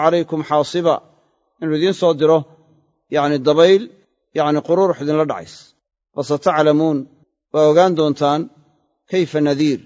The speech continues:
yacni, sidee buu ahaaday ka markaa ka digayaan soo diray. Nadiirii baa asalku ahaa. Sidee buu ahaaday? Ama fa kayfa nadiir, yacni, ciqaabka laydinka digayaa siday ahaatay. Wa qaala tacaala,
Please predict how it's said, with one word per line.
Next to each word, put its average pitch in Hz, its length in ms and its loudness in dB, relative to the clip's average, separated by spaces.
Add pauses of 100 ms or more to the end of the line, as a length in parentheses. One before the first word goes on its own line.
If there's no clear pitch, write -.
(440)
yacni, 139 200 -6
sidee 175 260 0
buu 175 220 0
ahaaday 143 320 2
ka 156 220 0
markaa 151 440 -2 (560)
ka 170 100 -2
digayaan 175 480 0
soo 214 240 0
diray. 147 300 -4 (220)
Nadiirii 196 560 -6
baa 196 160 0
asalku 139 320 -6
ahaa. 107 240 -6 (580)
Sidee 247 260 2
buu 196 180 2
ahaaday? 127 280 -2 (480)
Ama 165 260 0 (540)
fa 156 100 -4
kayfa 180 360 0
nadiir, 160 400 0 (640)
yacni, 160 220 -4
ciqaabka 185 460 0
laydinka 170 380 -2
digayaa 151 400 0
siday 151 320 -4
ahaatay. 123 340 -8 (500)
Wa 156 100 -4
qaala 170 260 2
tacaala, 156 460 2